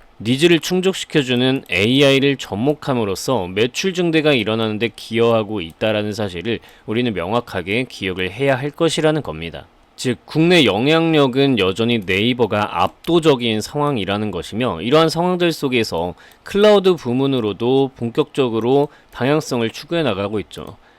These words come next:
최근에 보여드렸던 네이버와 브릴리언트 코리아가 이제 협력을 시작하게 되면서 사실상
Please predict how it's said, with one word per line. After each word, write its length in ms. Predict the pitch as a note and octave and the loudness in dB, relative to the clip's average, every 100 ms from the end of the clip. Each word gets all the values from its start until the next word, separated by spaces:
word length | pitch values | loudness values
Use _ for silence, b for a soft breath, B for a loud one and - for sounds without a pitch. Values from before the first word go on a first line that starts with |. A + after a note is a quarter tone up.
| - A2+ | -16 -4
최근에 340 | F#3+ F#3+ G3+ | 0 4 2
보여드렸던 920 | D3 B2+ C#3 B2+ A2+ - A#2 A2+ G2 F2+ | 2 4 4 4 0 0 0 0 -2 -2
네이버와 400 | A#2+ C#3+ D3+ C#3+ | -2 4 4 4
브릴리언트 640 | - B2+ D3+ D3+ C#3+ C#3 | 0 0 2 2 2 -4
코리아가 920 | - C#3 B2+ A2 G2 A2+ B2+ C#3 C#3+ A2 | -4 -2 2 2 0 2 2 2 -2 -6
이제 220 | G#2 G#2+ | -6 -4
협력을 440 | D#3+ F3 E3+ D#3 | -4 -2 0 0
시작하게 540 | B2+ D3 - D3 B2+ G#2 | 0 -2 0 -2 0 -2
되면서 640 | - F#2 F#2 F2 B2+ D#2+ - B B B | -4 -8 -8 -6 -6 -6 -8 B B B
사실상 640 | - F3 G3 F3+ G#2+ G2+ | -4 0 0 0 -2 -2